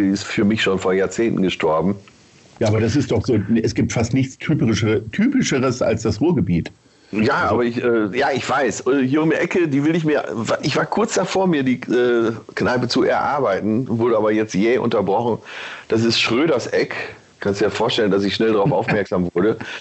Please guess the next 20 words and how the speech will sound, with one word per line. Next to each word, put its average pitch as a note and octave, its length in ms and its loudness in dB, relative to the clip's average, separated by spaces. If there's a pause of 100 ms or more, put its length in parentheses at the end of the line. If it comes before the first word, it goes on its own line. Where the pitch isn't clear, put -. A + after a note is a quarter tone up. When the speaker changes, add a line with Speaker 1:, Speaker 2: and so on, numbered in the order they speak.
(160)
Speaker 1:
Und A#2+ 200 2
die D3 100 4
haben D#3 120 2
Speaker 2:
Ja, B2 80 2
Speaker 1:
auch A#2+ 60 2
Speaker 2:
sicher. B2+ 360 2
Speaker 1:
Sky. F#2+ 100 -10
Da, F#2+ 100 -4 (160)
da G2 220 -2
kann A2+ 160 0
ich A2 140 2
also, G#2 500 2
äh, G2 160 2
wenn's A#2 180 2
dann A#2 120 2
wieder G#2+ 140 2
losgeht, G#2+ 360 2
auch E2 120 2
Fußball D2+ 360 0
gucken. - 300 -2